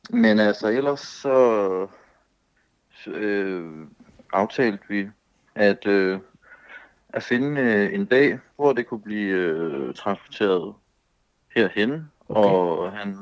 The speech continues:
Speaker 1: lød til med, som om, at, øh, at det godt kunne være en mulighed, at, øh, at vi kunne få lov til at bruge hans forældres bil, eller et eller andet. Så jeg kunne slippe for at lege et eller andet, så det er jo fantastisk. Og, øh, og, øh, han har også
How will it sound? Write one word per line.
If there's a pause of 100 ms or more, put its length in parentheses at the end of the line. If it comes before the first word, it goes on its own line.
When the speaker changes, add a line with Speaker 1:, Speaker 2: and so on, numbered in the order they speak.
Speaker 1:
lød
til
med,
som
om,
at,
øh, (680)
at
det
godt
kunne
være
en
mulighed, (180)
at,
øh, (460)
at
vi
kunne
få
lov
til
at
bruge
hans
forældres
bil, (120)
eller
et
eller
andet. (460)
Så
jeg
kunne
slippe
for
at
lege
et
eller
andet,
så
det
er
jo
fantastisk. (240)
Og,
øh,
og,
øh, (120)
han
har
også